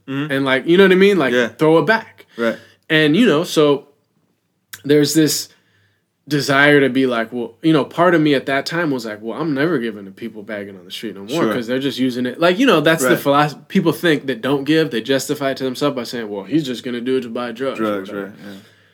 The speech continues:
Speaker 2: But then, you know, Sheikh Yasser, one of the beautiful teachers in Oakland, Sheikhs,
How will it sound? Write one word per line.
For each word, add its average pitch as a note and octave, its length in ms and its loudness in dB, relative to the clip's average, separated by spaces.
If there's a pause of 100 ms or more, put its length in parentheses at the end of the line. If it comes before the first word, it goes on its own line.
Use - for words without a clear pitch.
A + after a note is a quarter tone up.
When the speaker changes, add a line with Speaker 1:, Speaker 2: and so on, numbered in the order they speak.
(140)
Speaker 2:
But D3+ 300 -2
then, F#3 360 -4 (100)
you C3+ 100 -6
know, A#2 320 -8 (220)
Sheikh C3 240 -6
Yasser, A#2+ 420 -6
one A2 140 -10
of G#2+ 120 -14
the G2+ 60 -20 (240)
beautiful A2+ 540 -18 (580)
teachers A#2 400 -12
in G2 160 -16
Oakland, G#2+ 420 -14 (300)
Sheikhs, - 480 -10